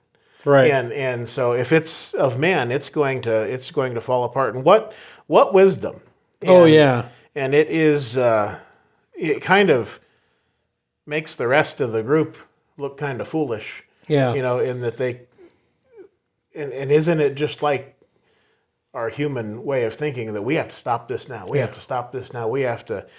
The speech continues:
Speaker 2: we have to do what we can to keep up our,
Speaker 1: Yeah.
Speaker 2: our, uh, you know, our ego.
Speaker 1: Yeah.
Speaker 2: But, uh, but ultimately,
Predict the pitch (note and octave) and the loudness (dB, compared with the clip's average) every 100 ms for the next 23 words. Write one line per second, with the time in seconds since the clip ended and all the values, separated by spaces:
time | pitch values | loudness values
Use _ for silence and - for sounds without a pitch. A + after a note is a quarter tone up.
0 | - - C#3+ G#2 A2+ A2+ D#3 D#3 B2+ D3 | -20 -4 0 0 -2 0 2 4 2 -4
1 | C3+ C#3 C3+ C3 A#2+ C3 D3 C3+ B2+ B2 | -6 -6 -6 -6 -8 -10 -10 -8 -6 -6
2 | - A#2+ A#2 A2+ G#2+ - _ _ _ _ | -4 -2 0 -2 -6 -16 _ _ _ _
3 | _ - C#3+ B2 A#2 A2+ G2+ F2+ - - | _ -2 0 2 0 -2 -2 -6 -10 -18
4 | _ _ _ _ _ G4 F4 G3+ A#2 G#2 | _ _ _ _ _ -20 -16 -10 -6 -4
5 | A2+ C#3+ D3 G#2 F2+ - _ _ _ _ | -4 -4 -4 -4 -8 -12 _ _ _ _
6 | D3 B2+ - B2+ A#2 A2 - A#2 G#2+ G#2 | -10 -10 -14 -4 -2 -2 -4 -4 -2 -4
7 | G#2 _ - A#2+ G#2+ F#3+ F#3 D3+ B2+ C#3 | -10 _ -10 -4 2 2 0 -4 -2 -4
8 | A#2+ | -6